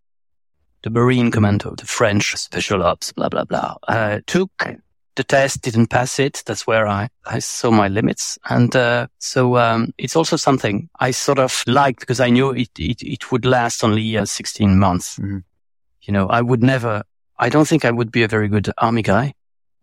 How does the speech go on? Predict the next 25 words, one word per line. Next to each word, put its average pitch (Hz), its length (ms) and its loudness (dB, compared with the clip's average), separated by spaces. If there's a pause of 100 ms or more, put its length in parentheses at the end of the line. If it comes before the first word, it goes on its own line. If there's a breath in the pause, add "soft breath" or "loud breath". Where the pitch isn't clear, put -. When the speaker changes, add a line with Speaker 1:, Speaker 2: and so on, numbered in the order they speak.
(180)
Speaker 1:
So - 160 -6
I 110 60 2
was 107 180 0
like, 104 220 0
"Yeah, 233 160 0
yeah, 180 440 0 (100)
let's, 156 320 -2
it's 147 240 -2
an 156 80 4
experience." 151 640 0
I - 80 -12
wouldn't 123 160 -6
say 107 160 -6
it's - 120 -8
funny. 127 260 0
It - 260 -6
was 113 120 -4
funny, - 220 -2
but, 139 160 -2
uh, 139 220 -4
anyway. 127 360 2 (600)
And 127 160 4
then, 175 260 2
um, 160 640 0 (380)
uh, 139 480 -2